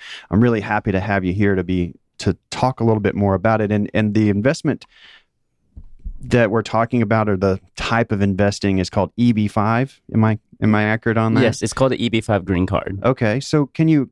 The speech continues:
Speaker 1: talk a little bit about what, what that's, what that's made up to be?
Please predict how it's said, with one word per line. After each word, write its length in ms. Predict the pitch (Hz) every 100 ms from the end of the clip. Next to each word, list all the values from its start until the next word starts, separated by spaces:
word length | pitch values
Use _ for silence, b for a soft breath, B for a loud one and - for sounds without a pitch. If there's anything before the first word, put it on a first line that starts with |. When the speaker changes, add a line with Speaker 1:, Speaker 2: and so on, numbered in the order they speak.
| _
Speaker 1:
talk 240 | - 170
a 40 | 147
little 240 | 151 139
bit 100 | 127
about 380 | 110 110 123 - _ -
what, 300 | 104 117 - -
what 320 | - 113 -
that's, 300 | 110 110 - - _
what 240 | - 117 -
that's 240 | 110 -
made 240 | 113 110
up 100 | 107 -
to 80 |
be? 300 | 101 107 107